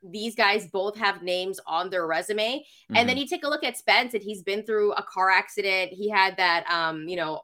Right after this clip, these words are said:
Speaker 1: orbital surgery or whatever it was, uh, for his eye. So he's gone through some things and then the layoff. So coming into this fight, I was actually thinking, like, should they have a tune-up fight? But I think no one wants to see these guys fight anybody else but each other.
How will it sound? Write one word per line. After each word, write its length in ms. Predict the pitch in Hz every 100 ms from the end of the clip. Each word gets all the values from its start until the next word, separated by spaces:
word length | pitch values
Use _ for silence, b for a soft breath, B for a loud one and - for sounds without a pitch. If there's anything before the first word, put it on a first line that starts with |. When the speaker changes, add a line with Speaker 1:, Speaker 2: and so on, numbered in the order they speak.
| -
Speaker 1:
orbital 480 | 190 185 190 185
surgery 560 | 190 190 185 185 185 185
or 100 | 170
whatever 400 | 170 180 175 175
it 100 | 170
was, 440 | 175 170 175 175 b b b 160
uh, 120 | 170
for 140 | - 180
his 80 | 180
eye. 140 | 160
So 160 | 196 226
he's 280 | 220 262 214
gone 360 | - 190 196 226
through 200 | 208 208
some 200 | 190 196
things 340 | 185 180 180
and 80 | 185
then 100 | 180
the 80 | 165
layoff. 380 | 175 196 165 160
So 160 | 190
coming 300 | - 208 220
into 180 | 202 196
this 180 | 165 -
fight, 400 | 208 214 175 - b b b b _ _ _ -
I 140 | 269
was 140 | 359
actually 300 | 247 233 269
thinking, 300 | 226 220 220 202
like, 180 | 156
should 240 | - 208 208
they 180 | 233 277
have 260 | 277 277
a 100 | 269
tune-up 360 | 262 302 294 -
fight? 240 | 277 277
But 80 | 226
I 100 | 220
think 180 | 254 254
no 120 | 233
one 160 | 233 226
wants 180 | 214 220
to 80 |
see 280 | 208 214 214 190
these 180 | 196
guys 340 | 185 185 196 202
fight 180 | 202 175
anybody 420 | 185 214 202 220
else 280 | 190 190 -
but 100 | 156
each 160 | 156 175
other. 160 | 147